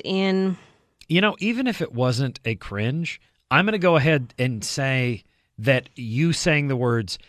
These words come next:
Speaker 2: "David Spade nude scene" al-, already, like, sends it into that territory. Or if we wanna start breaking it down to which scenes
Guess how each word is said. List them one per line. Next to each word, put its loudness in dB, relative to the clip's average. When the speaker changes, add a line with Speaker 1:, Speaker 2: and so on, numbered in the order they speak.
Speaker 2:
"David 4
Spade -2
nude 0
scene" -6
al-, 0
already, 6
like, 2
sends 2
it 2
into 0
that 4
territory. -4
Or 6
if 2
we 6
wanna 2
start 2
breaking 4
it -4
down 4
to 0
which 2
scenes 0